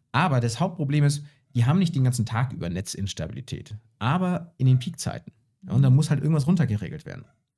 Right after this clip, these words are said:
Speaker 1: Und weil das auch ein großer Eingriff ist und sehr teuer ist, sagt man, ja, dann lieber erst mal gar nichts mehr verbauen, damit wir eigentlich gar nicht in diese Peaks kommen.
Speaker 2: Mhm, ja.
Speaker 1: Oder die Alternative ist, wenn die,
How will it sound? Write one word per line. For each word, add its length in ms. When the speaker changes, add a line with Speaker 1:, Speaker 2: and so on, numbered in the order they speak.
Speaker 1:
Und 200
weil 100
das 200
auch 160
ein 140
großer 300
Eingriff 300
ist 100
und 60
sehr 140
teuer 280
ist, 260
sagt 240
man, 220
ja, 80
dann 140
lieber 160
erst 200
mal 100
gar 140
nichts 180
mehr 140
verbauen, 540
damit 240
wir 80
eigentlich 160
gar 120
nicht 160
in 60
diese 120
Peaks 220
kommen. 440
Speaker 2:
Mhm, 60
ja. 120
Speaker 1:
Oder 320
die 120
Alternative 500
ist, 240
wenn 240
die, 240